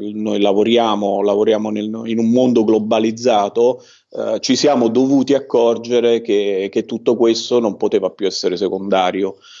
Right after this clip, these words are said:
Quindi alla fine ormai il, l'aspetto informatico ha preso, ha preso dei canali molto, molto ben delineati, eh, dipe-, poi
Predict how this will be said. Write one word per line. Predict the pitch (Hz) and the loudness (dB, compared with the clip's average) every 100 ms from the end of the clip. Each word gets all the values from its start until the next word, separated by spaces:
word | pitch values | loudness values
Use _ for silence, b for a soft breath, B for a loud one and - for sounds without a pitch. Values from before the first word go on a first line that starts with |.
| B B B | B B B
Quindi | - 107 104 | -2 2 4
alla | 104 101 | 4 2
fine | 120 117 | 0 0
ormai | 110 104 113 110 104 95 98 104 107 107 107 | 2 0 0 0 0 0 -2 -4 -6 -6 -4
il, | 107 | 0
l'aspetto | 104 101 98 104 104 113 113 - 131 127 - | 2 2 2 2 2 2 0 0 0 0 0
informatico | 117 - 113 117 123 117 117 110 104 101 101 101 | -2 0 -2 0 0 -2 -4 -2 2 2 2 0
ha | - | -2
preso, | - - 120 113 120 110 104 104 | -2 0 0 0 0 2 2 0
ha | 107 | -2
preso | - 110 110 | -6 -6 -2
dei | 107 | -2
canali | 107 107 110 104 104 | 0 -2 0 0 -2
molto, | 107 104 - 117 104 107 | -2 -4 -4 0 2 2
molto | 101 104 - 104 | 2 -2 -2 -2
ben | 98 104 | -2 0
delineati, | 110 123 131 120 117 117 113 107 - b b b | 2 2 2 2 0 -2 -2 -4 -4 b b b
eh, | - 98 92 98 | -2 0 2 2
dipe-, | 101 107 117 | 0 2 2
poi | - 123 117 113 | 2 2 2 0